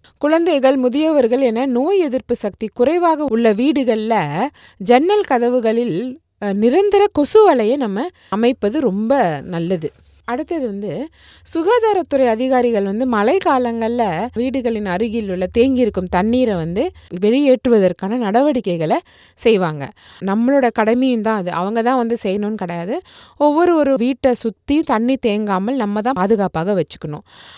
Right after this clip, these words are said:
அது வந்து பக்கத்து வீட்டு எல்லை என்று கண்டுகொள்ளாமல் விடாமல், நம்ம பார்க்குற இடத்துல தண்ணி இல்லாத அள-, அளவு நம்ம அதை பராமரிச்சு வச்சுக்கிட்டிங்கன்னா, அந்த இடத்துல கொசு வந்து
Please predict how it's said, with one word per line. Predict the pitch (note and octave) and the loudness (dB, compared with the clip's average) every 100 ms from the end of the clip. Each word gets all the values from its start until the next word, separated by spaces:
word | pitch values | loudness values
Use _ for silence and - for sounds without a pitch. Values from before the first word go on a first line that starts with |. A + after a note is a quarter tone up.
| - | -4
அது | - A#3 C4+ | 0 2 2
வந்து | B3 C#4+ | -2 0
பக்கத்து | A3 F#3+ A3+ B3 | -2 0 -4 -4
வீட்டு | A3 A3 A3+ | -6 -4 -4
எல்லை | G3+ G#3 G3 | -4 -2 -4
என்று | G3+ F#3+ F#3+ F#3+ F#3+ | -4 -4 -2 -2 -2
கண்டுகொள்ளாமல் | G3 G#3+ G#3+ G#3 F#3+ F3 F3+ | -4 -2 -2 -2 -2 -4 -6
விடாமல், | G3 F#3 F3+ F3 C#4 G4 - - | -6 -4 -4 -6 -8 -10 -20 -8
நம்ம | A3 A#3 C4+ C4 | -2 0 0 0
பார்க்குற | A#3 C4 - | 2 2 2
இடத்துல | D4 A3+ A3+ C4+ D#4 G#3+ | 0 0 -2 -2 0 0
தண்ணி | G3 G3 A#3+ | 0 0 0
இல்லாத | C4 G#3 F#3+ F#3 | 0 0 -2 -2
அள-, | F3 - | -4 -6
அளவு | F3 G3 | -4 -4
நம்ம | E4 A3 A3+ G#4+ _ - _ G3 | -4 -4 -4 -6 _ -20 _ -2
அதை | G#3 F#4+ | -2 2
பராமரிச்சு | A3+ G#3 A3+ A3 G#3 - | 2 2 0 -2 -4 -6
வச்சுக்கிட்டிங்கன்னா, | G3+ E3 G3 F3+ D#3+ D#3 D4 | -6 -6 -8 -10 -10 -6 -4
அந்த | B3+ A#3+ | 0 0
இடத்துல | G#3+ A3+ E4 | 0 -2 -2
கொசு | A3 G#3+ F4+ | -2 -2 -2
வந்து | D#4+ F3+ D4 | -2 -2 -6